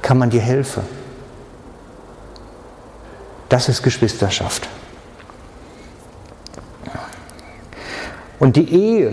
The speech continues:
geht noch einen drüber hinaus. Das betone ich jetzt absichtlich, weil das gehört nur in die Ehe, der folgende Vers. „Der Mann gebe der Frau die Zuneigung, liebevolle Zuwendung“, heißt es auch,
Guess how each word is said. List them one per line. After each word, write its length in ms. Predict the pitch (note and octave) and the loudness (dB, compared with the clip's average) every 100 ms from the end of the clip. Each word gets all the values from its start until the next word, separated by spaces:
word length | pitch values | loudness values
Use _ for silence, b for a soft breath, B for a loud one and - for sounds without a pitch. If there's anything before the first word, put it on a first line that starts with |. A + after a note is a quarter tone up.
| A#2+ | 0
geht 260 | C#3 D#3+ | 0 2
noch 220 | D#3 D3 | 0 -2
einen 340 | - D#3+ F#3 G3+ | -2 0 2 2
drüber 240 | E3 F3+ | 2 2
hinaus. 460 | F#3+ G3+ C#3+ F#2+ - | 2 2 0 -2 -4
Das 140 | B2+ | -4
betone 440 | - D#3 D3+ C3+ C#3 | -4 -2 0 2 0
ich 80 | |
jetzt 180 | C#3+ C3 | 0 -2
absichtlich, 600 | C3+ A2+ D3+ D#3+ - E3+ | -2 0 0 0 0 2
weil 80 | C3+ | 2
das 140 | A2+ - | 0 2
gehört 240 | - - | 2 4
nur 180 | C#3 D#3 | 2 2
in 160 | A2+ | 2
die 180 | G#2 G#2 | 0 -2
Ehe, 280 | G#2 F#2 F#2 | 0 0 0
der 120 | F#2+ | 0
folgende 460 | - F#2 G2 G2+ G#2 | 0 0 0 -2 -4
Vers. 420 | - A#2+ D#3 - - - - - - B B B B B B B B - - - - | -2 -2 -2 -6 -16 -20 -20 -20 -20 B B B B B B B B -20 -20 -20 2
„Der 80 | C3 | 4
Mann 300 | C3+ G3 F#3+ | 4 4 2
gebe 280 | C3+ F#3 E3+ | 4 2 2
der 140 | D#3 | 0
Frau 320 | - - E3 | -2 -2 -2
die 340 | C#3 C#3+ D#3 C#3+ | 0 0 -2 -4
Zuneigung, 1000 | - - G3 G#3+ C3 A#2 A#2+ A2 G2 G2+ - | -4 0 2 2 2 0 -2 -4 -6 -6 0
liebevolle 840 | B2+ F3+ F3 F3 - D3+ D3 C#3+ | 2 2 0 -2 -2 0 2 0
Zuwendung“, 720 | - - F3+ C#3 A#2+ G#2+ G#2+ - | -4 0 2 2 0 0 -2 -2
heißt 260 | A2 G#2+ | -4 -4
es 160 | A#2 - | -4 0
auch, 540 | A#2 D#3+ - - - | 2 2 -2 -8 -10